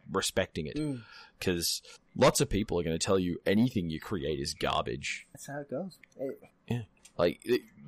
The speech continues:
Speaker 1: do, do not let anyone else dull your sparkle.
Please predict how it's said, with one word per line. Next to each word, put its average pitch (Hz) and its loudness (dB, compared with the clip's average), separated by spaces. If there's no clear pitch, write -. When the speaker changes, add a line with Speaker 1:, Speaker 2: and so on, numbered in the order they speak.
Speaker 1:
do, 147 0
do 143 0
not 160 4
let 131 4
anyone 110 2
else 90 2
dull 92 4
your 90 0
sparkle. 80 -2